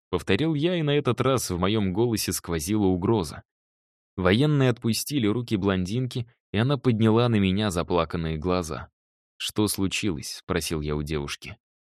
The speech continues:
Видимо, от императора она решила не бегать.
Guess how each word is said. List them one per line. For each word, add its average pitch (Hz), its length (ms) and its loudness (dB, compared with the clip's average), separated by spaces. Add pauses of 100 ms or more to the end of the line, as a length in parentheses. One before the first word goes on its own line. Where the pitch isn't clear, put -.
(120)
Видимо, 151 460 2
от 139 120 2
императора 131 600 2
она 110 160 0
решила 104 320 -2
не 104 180 0
бегать. 73 460 -6